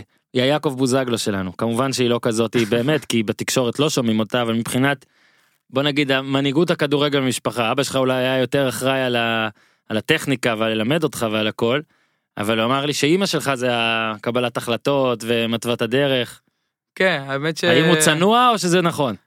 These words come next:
Speaker 2: לא, זה נכון. אמא שלי ככה, יותר, אתה יודע, יודעת מה להחליט, אה, מייעצת יותר, ואבא שלי היה בקטע, יותר בפן ה-,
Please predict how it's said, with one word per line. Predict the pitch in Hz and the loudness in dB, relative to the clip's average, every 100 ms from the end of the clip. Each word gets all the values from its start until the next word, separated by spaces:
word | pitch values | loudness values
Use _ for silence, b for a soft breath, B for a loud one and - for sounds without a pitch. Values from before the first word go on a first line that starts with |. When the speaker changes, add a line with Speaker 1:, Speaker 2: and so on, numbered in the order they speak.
| _ 175 | _ -2
Speaker 2:
לא, | 175 - | -2 -4
זה | 151 143 | -4 -4
נכון. | 139 151 131 123 _ _ _ _ 175 | -2 -2 -4 -10 _ _ _ _ 0
אמא | 196 | 0
שלי | 160 160 | 0 -2
ככה, | 151 143 143 135 131 - _ _ _ _ _ _ 143 | -2 0 0 0 -2 -8 _ _ _ _ _ _ -12
יותר, | 139 151 | -4 -4
אתה | 147 | -2
יודע, | 139 143 135 131 135 - | 0 0 0 -2 -8 -6
יודעת | 143 143 147 | -4 -2 -2
מה | 143 | -2
להחליט, | 143 - 190 202 196 _ - | -2 -2 2 2 0 _ -12
אה, | - 147 139 131 127 _ _ _ | -8 -4 -4 -6 -10 _ _ _
מייעצת | 147 147 156 165 151 | -2 0 0 -4 -2
יותר, | 143 165 175 190 | -2 0 2 2
ואבא | 220 | 0
שלי | 208 | -4
היה | 196 196 | -2 -2
בקטע, | 185 180 170 175 | -2 -4 -4 0
יותר | 151 156 175 170 | 2 2 2 0
בפן | 156 175 165 | 0 -2 0
ה-, | 156 143 139 | 0 0 -2